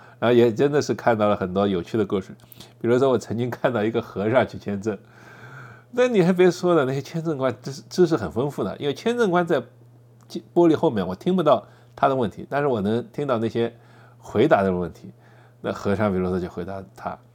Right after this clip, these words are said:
我相信那问他怎么，那怎么你们就是和尚日常的功课什么，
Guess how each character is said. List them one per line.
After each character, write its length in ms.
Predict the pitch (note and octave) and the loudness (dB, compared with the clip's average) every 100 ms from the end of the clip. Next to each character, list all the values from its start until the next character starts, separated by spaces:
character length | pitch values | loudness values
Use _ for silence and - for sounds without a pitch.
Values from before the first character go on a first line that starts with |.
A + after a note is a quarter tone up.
| _ - | _ -16
我 100 | - | -8
相 160 | G2 A#2+ | -2 0
信 100 | A2+ | 0
那 80 | A2 | 0
问 200 | A2 G#2+ | -2 -8
他 160 | - G#2 | -8 -8
怎 180 | - F#2+ | -6 -4
么， 160 | A2+ - _ _ _ | -4 -6 _ _ _
那 140 | A2+ - _ | -10 -10 _
怎 160 | - G2+ | -10 -6
么 160 | G#2 A#2+ - _ | -4 -6 -10 _
你 140 | G#2 | -8
们 100 | G2 | -6
就 100 | G2+ | -6
是 60 | G2 | -6
和 160 | - | -4
尚 140 | G#2 B2+ | -4 -4
日 80 | E3+ | -4
常 140 | - | -4
的 60 | B2 | -4
功 180 | G#3+ A#3 | -2 2
课 160 | F#3 | 2
什 100 | F#2+ | 0
么， 180 | E2 F#2+ | -8 -14